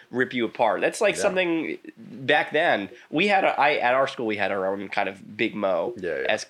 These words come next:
Speaker 1: guy. He wasn't showing nudes of other people, but he would g-, he would go up and he'd be like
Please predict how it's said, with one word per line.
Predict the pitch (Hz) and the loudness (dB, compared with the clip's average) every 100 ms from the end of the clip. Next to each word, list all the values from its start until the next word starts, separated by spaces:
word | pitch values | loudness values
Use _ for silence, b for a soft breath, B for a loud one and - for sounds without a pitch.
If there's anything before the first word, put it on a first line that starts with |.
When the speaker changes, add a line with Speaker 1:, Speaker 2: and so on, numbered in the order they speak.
| - | -2
Speaker 1:
guy. | 101 85 | 0 2
He | 120 | 2
wasn't | 151 139 131 | 2 0 0
showing | 131 113 110 | 2 2 0
nudes | 113 120 110 | -2 -2 -2
of | 104 | -2
other | 95 | -2
people, | - - 95 | -6 -8 -6
but | 92 | -4
he | 110 | -4
would | 101 92 | -4 -6
g-, | - B B B | -12 B B B
he | - | -4
would | 131 | -2
go | 117 117 | 2 4
up | 113 | 4
and | 107 | 0
he'd | 101 92 | -4 -4
be | 98 | -4
like | 95 87 | -4 -4